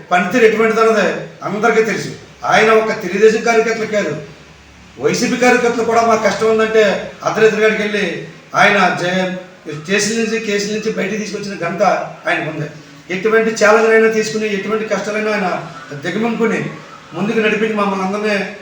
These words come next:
మా ఇంటుండి ఆయన ఈ అనపర్తి నియోజకవర్గంలో ఒక వెబ్బుల్లాగా ఆయన గర్జిస్తూ బతుకుతున్నాడు. అటువంటి వ్యక్తికి ఈరోజు ఇటువంటి శోభ రావడం మాకు అందరికీ కూడా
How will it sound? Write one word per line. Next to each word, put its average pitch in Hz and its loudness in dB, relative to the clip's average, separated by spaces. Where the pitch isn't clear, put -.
మా 170 0
ఇంటుండి 196 -2
ఆయన 180 -2
ఈ 196 -4
అనపర్తి 196 -2
నియోజకవర్గంలో 208 2
ఒక 185 -2
వెబ్బుల్లాగా 220 6
ఆయన 196 4
గర్జిస్తూ 220 -2
బతుకుతున్నాడు. 180 -4
అటువంటి 190 0
వ్యక్తికి 208 0
ఈరోజు 202 2
ఇటువంటి 196 -4
శోభ 202 4
రావడం 226 8
మాకు 196 2
అందరికీ 202 -2
కూడా 202 0